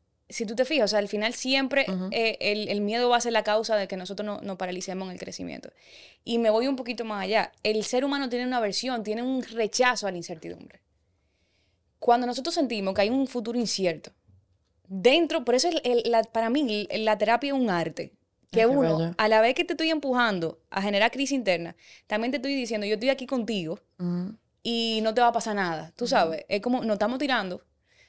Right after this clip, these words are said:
Speaker 1: eh, a un
Speaker 2: Vacío.
Speaker 1: a un vacío, porque así que se siente.
Speaker 2: Ujú.
Speaker 1: Pero no te preocupes, que vamos a construir el vuelo y tú lo vas a poder hacer. Por eso es, es admirable que el paciente, eh,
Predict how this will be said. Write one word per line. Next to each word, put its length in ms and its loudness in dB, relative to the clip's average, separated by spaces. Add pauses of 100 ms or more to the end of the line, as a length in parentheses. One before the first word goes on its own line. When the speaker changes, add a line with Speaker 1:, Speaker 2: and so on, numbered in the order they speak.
(220)
Speaker 1:
eh, 240 2
a 80 2
un 680 0
Speaker 2:
Vacío. 540 6
Speaker 1:
a 80 4
un 160 4
vacío, 480 0
porque 160 -2
así 140 -4
que 100 2
se 100 -2
siente. 420 -4
Speaker 2:
Ujú. 260 -2 (220)
Speaker 1:
Pero 540 2
no 220 -2
te 80 0
preocupes, 440 -4
que 240 2
vamos 320 0
a 20 -4
construir 380 -2
el 120 2
vuelo 340 -4 (220)
y 80 -2
tú 100 -2
lo 80 4
vas 80 2
a 40 -8
poder 200 0
hacer. 300 -8 (420)
Por 140 4
eso 180 6
es, 100 8 (120)
es 100 2
admirable 720 4
que 60 -2
el 80 -4
paciente, 680 -4 (480)
eh, 500 -2